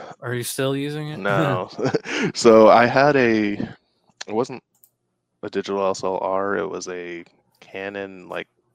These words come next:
Speaker 2: point and shoot camera, like you would use just taking a vacation type of thing, <laughs> you know, but it had pretty good video quality. Um,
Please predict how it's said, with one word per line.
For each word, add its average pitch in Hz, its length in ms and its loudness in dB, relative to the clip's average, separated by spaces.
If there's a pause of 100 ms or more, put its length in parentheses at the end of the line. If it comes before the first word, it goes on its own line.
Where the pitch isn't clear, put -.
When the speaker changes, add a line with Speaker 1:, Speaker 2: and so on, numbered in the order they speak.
(360)
Speaker 2:
point 101 260 -12
and 107 160 -16
shoot - 240 -14
camera, 117 440 -8
like 101 240 -10
you 90 100 -12
would 87 120 -12
use 90 360 -10
just - 340 -6 (960)
taking 98 280 -6
a 92 40 -6
vacation - 680 -8
type 98 220 -6
of 98 80 -8
thing, 110 440 -12
<laughs> - 40 -20
you 104 80 -4
know, 104 320 -4 (420)
but 101 100 4
it - 180 4 (840)
had 107 240 2
pretty 104 240 -6
good 92 400 -4
video - 340 -8
quality. - 600 -10 (200)
Um, 92 380 -10